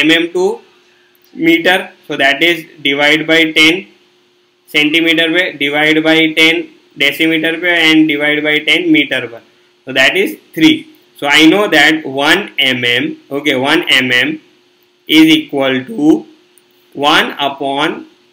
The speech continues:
thousand मीटर।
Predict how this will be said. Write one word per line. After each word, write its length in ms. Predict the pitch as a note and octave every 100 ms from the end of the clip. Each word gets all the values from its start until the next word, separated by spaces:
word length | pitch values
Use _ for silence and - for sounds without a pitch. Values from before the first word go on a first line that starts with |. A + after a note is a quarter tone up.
| _ _ _ _ _ _ _ _ _ _ -
thousand 840 | C3+ A#2+ A#2 A#2 A#2 B2+ C#3+ A3+ - _ _ _ _ _ _ _ _ _ _ _
मीटर। 420 | G#3 A3 G#3+ D#3+